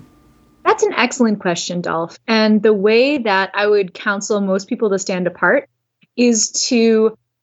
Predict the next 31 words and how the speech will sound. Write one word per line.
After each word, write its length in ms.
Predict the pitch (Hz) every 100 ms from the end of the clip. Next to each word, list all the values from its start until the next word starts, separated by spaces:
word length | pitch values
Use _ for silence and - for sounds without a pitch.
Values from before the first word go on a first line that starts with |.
| _
think 220 | 262 269
about 460 | 262 226 214 214 -
their 420 | 202 180 202 220 233
story 680 | - 190 185 220 262 269 - _ - _ _
with 180 | 247 240
the 100 | 214
cause 600 | - 220 226 202 185 180
that 180 | 190 180
they 420 | 196 196 190 190 -
are 340 | 180 175 175
applying 640 | - 175 - 185 180 175 175 -
for 300 | 175 156 160
in 140 | - 180
terms 300 | 185 175 175
of 140 | 165
that 220 | 160 165
particular 340 | - 185 185 175
mission 320 | 175 170 180
area. 380 | 170 165 170 175 _
If 140 | 196
you 100 | 208
can 200 | 262 359
think 200 | 262 220
of 140 | 254 226
a 80 | 180
personal 540 | - 196 180 220 202
story 360 | - 165 160 180
to 60 |
put 200 | 180 202
in 80 | 190
the 140 | 180